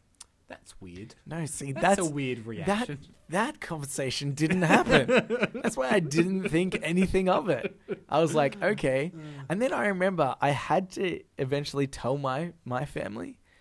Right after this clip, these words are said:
Speaker 2: And it was so
Speaker 1: <laughs> So
Speaker 2: weird.
Speaker 1: So just over dinner one time, like, "Hey, Mom, Dad, weird one.
Speaker 2: Yeah.
Speaker 1: Been engaged for a few months, I
Speaker 2: But
Speaker 1: guess."
Speaker 2: it's almost kind of how it went in this
Speaker 1: Did they
Speaker 2: way.
Speaker 1: see the
Speaker 2: And
Speaker 1: ring
Speaker 2: I
Speaker 1: or
Speaker 2: was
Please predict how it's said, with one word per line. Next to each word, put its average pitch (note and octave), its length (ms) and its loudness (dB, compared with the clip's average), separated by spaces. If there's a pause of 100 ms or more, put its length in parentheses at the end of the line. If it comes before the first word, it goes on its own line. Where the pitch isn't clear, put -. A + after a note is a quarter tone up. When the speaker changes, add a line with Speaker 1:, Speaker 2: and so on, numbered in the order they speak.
(880)
Speaker 2:
And E3+ 120 2
it F3+ 80 0
was F#3+ 200 2
so A3+ 720 2
Speaker 1:
<laughs> - 0 -
So - 280 2 (260)
Speaker 2:
weird. F3 840 4
Speaker 1:
So - 120 -4
just D4 180 -6
over A#3+ 200 2
dinner G3+ 240 0
one G3 160 -2
time, F#3 140 0
like, F3 200 -2 (420)
"Hey, G#3+ 100 -6
Mom, G#3+ 320 -2
Dad, D#3+ 340 0
weird G#3 280 -2
one. A#2+ 360 -4 (300)
Speaker 2:
Yeah. A#3 340 -2
Speaker 1:
Been C#4 200 -6
engaged E3 480 0
for - 140 -6
a C#3 40 -2
few - 360 -2
months, A3 360 0
I G3 120 8
Speaker 2:
But E3 80 0
Speaker 1:
guess." D#3 260 4
Speaker 2:
it's A#3 180 2
almost E4 440 4
kind G3+ 300 6
of G#3+ 100 -2
how D3+ 240 4
it C#3+ 40 0
went D3+ 240 2
in D#3 160 -2
this E3 120 6
Speaker 1:
Did A3 80 2
they E3 140 6
Speaker 2:
way. D3+ 80 8
Speaker 1:
see C4 200 -4
the A3+ 100 0
Speaker 2:
And E3 100 0
Speaker 1:
ring G#3 120 6
Speaker 2:
I G#3 160 6
Speaker 1:
or G#3+ 80 4
Speaker 2:
was A3 100 0